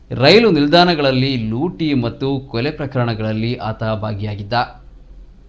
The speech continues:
ಈತ ಹೆಚ್ಚಾಗಿ ರೈಲು ಪ್ರಯಾಣಿಕರನ್ನ ಗುರಿ ಮಾಡಿಕೊಂಡು ಅಪರಾಧ ಕೃತ್ಯಗಳನ್ನ ಎಸಗುತ್ತಿದ್ದ.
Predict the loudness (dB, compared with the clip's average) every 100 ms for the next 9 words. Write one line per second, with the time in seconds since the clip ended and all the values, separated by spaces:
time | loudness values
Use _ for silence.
0 | -20 -20 -20 -4 2 6 10 10 8 6
1 | 6 6 6 4 6 6 4 4 6 6
2 | 6 4 2 4 4 2 0 0 2 2
3 | 2 0 2 2 0 -2 2 4 6 4
4 | 0 -2 0 2 2 2 0 -2 -6 -6
5 | -6 -6